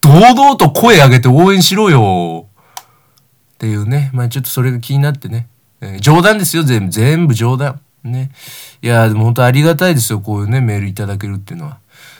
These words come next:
ただやっぱりあのー、クソつまらねえから、このメールは。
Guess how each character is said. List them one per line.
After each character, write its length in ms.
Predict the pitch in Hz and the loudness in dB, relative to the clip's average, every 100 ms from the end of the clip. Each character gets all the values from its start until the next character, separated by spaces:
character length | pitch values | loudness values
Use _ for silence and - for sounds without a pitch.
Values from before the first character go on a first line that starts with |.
| _ - | _ -2
た 140 | 214 | 2
だ 60 | 196 | 4
や 100 | 151 | 4
っ 20 | |
ぱ 100 | 165 | 4
り 80 | 143 | 4
あ 100 | 131 | 4
の 440 | 131 131 131 131 | 4 2 0 0
ー、 40 | 131 | -2
ク 80 | |
ソ 120 | - 185 | -4 -4
つ 140 | 202 | -2
ま 120 | 220 | 0
ら 120 | 226 175 | 2 2
ね 120 | 120 | 0
え 40 | |
か 140 | 104 101 | 0 -2
ら、 200 | 104 101 | -2 -2
こ 120 | 104 | -6
の 80 | 104 | -6
メ 180 | 98 | -6
ー 40 | 95 | -8
ル 80 | 95 | -6
は。 340 | 113 117 | -4 -4